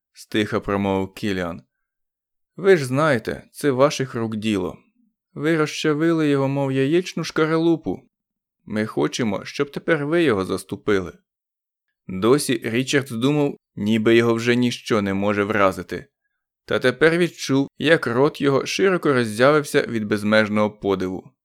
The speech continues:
Це брехня. Це не могло не бути брехнею. А проте сумочка Бовамелії.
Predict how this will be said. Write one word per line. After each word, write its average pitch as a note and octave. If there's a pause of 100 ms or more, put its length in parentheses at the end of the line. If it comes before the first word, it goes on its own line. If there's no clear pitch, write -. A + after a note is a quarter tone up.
(540)
Це G#2+
брехня. G#2+ (600)
Це B2
не B2
могло C3+
не G#2
бути G2
брехнею. G#2 (1040)
А G#2+
проте B2 (160)
сумочка A#2
Бовамелії. G2+